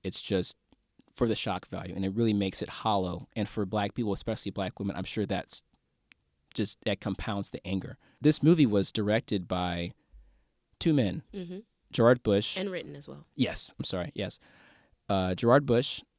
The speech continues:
Speaker 1: and he's, he's a black man, and Christopher Renz, who's a white man. And they are both frequent collaborators on music videos and short films. They did the Kill Jay-Z music video, for example. And this is their first full-length directorial debut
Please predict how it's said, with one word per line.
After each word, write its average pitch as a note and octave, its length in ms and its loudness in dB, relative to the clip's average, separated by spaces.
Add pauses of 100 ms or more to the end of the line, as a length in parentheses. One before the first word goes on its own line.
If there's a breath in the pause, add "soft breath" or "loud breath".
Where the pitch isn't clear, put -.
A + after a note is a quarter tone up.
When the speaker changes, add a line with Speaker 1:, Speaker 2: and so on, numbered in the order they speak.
(100)
Speaker 1:
and G2+ 560 2
he's, G#2+ 120 -4
he's - 140 -12
a - 40 -12
black G2+ 240 -4
man, G2 340 -4
and G2+ 300 0
Christopher A#2+ 340 -4
Renz, F#2+ 300 0
who's - 240 -2
a F#2 40 -8
white F#2+ 260 -4
man. D#3 320 -8
And F#2+ 100 0
they A2+ 80 6
are A2 80 4
both A2 340 0
frequent D3+ 440 2
collaborators A#2 800 0
on G2+ 240 0
music D#3 380 0
videos F2+ 420 -2
and F2 100 -6
short C#3 360 2
films. A2 580 0 (560 soft breath)
They A2+ 160 4
did A2+ 220 2
the A2 80 -4
Kill B2+ 260 2
Jay-Z A2 500 2 (140)
music A2+ 220 2
video, F#2+ 160 2
for - 160 -8
example. F2+ 480 -8 (180)
And A2 80 2
this A#2 140 0
is G#2+ 60 0
their G2+ 120 2
first - 480 2
full-length A#2 640 2
directorial A2 560 2
debut F#2+ 680 0